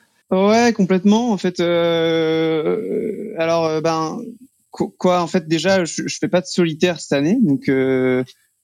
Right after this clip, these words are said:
je suis équipier, enfin, co-skipper, en fait, puisque je fais surtout du double.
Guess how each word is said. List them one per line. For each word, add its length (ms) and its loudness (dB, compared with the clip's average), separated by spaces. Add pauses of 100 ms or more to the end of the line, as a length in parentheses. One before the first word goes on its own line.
je 120 -12
suis 140 0
équipier, 480 0
enfin, 360 -4 (280)
co-skipper, 500 0
en 140 0
fait, 140 -2
puisque 300 -8
je 100 -6
fais 80 0
surtout 360 -4
du 120 2
double. 300 2